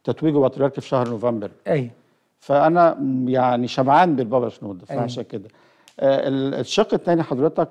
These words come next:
Speaker 1: البعد الروحي أو البناء الروحي.
Speaker 2: آه.
Speaker 1: إن أنا بعد ما اتربيت على الكتاب المقدس يبتدي يبنيني روحيًا من غ-، يوريني يعني إيه معالم الطريق الروحي.
Speaker 2: مم.
Speaker 1: آه،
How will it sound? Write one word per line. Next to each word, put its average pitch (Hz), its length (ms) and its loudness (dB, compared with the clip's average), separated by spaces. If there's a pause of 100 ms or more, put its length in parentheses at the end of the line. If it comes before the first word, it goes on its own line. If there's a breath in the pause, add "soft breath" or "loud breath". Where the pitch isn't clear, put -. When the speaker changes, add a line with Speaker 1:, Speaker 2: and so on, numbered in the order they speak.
Speaker 1:
البعد 139 540 2
الروحي 135 460 -2
أو 117 120 -2
البناء 123 360 -2
الروحي. 113 420 -4 (200)
Speaker 2:
آه. 135 240 0 (200)
Speaker 1:
إن 131 100 -4
أنا 165 120 0
بعد 180 280 2
ما 147 140 4
اتربيت 143 420 -2
على 147 80 0
الكتاب 139 340 0
المقدس 127 760 -2 (320)
يبتدي 180 400 2
يبنيني 151 360 4
روحيًا 165 400 2
من 135 360 4
غ-، 135 80 -2
يوريني 143 600 2
يعني 135 260 2
إيه 160 100 0
معالم 143 320 2
الطريق 131 360 -2
الروحي. 117 520 -4
Speaker 2:
مم. 151 240 -4 (240)
Speaker 1:
آه، 131 960 2